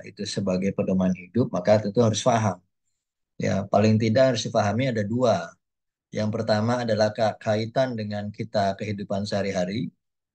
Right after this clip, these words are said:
ya, kita harus paham yang memang kita langsung jalani. Yang kedua, ya, jadi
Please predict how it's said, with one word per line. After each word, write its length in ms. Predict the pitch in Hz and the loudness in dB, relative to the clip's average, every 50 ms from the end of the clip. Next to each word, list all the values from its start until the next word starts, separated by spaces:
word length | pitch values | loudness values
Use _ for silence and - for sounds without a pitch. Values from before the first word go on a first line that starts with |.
| _ _ - | _ _ -8
ya, 220 | 110 98 104 110 110 - | -6 -4 -4 -4 -4 -4
kita 180 | 110 107 - 101 87 | -4 -4 -4 -4 -4
harus 240 | 98 101 104 98 - | -4 -6 -6 -6 -4
paham 460 | - 110 98 92 98 98 107 127 147 143 - _ _ _ _ _ _ _ _ _ _ _ _ _ _ _ _ _ _ _ _ _ _ - | -2 -2 -2 0 -2 -2 -2 -4 -4 -6 -8 _ _ _ _ _ _ _ _ _ _ _ _ _ _ _ _ _ _ _ _ _ _ -6
yang 280 | 104 98 95 98 98 98 101 104 107 | -4 -2 -2 -2 -2 -2 -2 -2 -2
memang 280 | 104 101 104 107 104 101 101 - | 0 0 0 0 -2 -2 -4 -4
kita 240 | 104 101 98 95 95 95 | -4 -4 -2 -2 -2 -2
langsung 360 | 95 95 98 98 - - 117 110 101 | -2 -4 -4 -4 -4 -4 -2 -2 -2
jalani. 640 | 98 95 92 92 90 90 92 101 110 131 180 180 - - _ _ _ _ _ _ _ _ | -2 -2 -2 -2 -2 -2 -2 -2 -2 -2 -2 -4 -6 -10 _ _ _ _ _ _ _ _
Yang 220 | - 113 110 110 110 110 120 107 | -4 -2 0 0 0 -2 -4 -4
kedua, 640 | 101 101 92 90 98 98 104 117 135 143 156 165 147 120 | -4 -6 -6 -4 -2 0 0 2 2 2 0 0 0 -2
ya, 60 | 98 92 | -4 -4
jadi 120 | 95 98 | -4 -4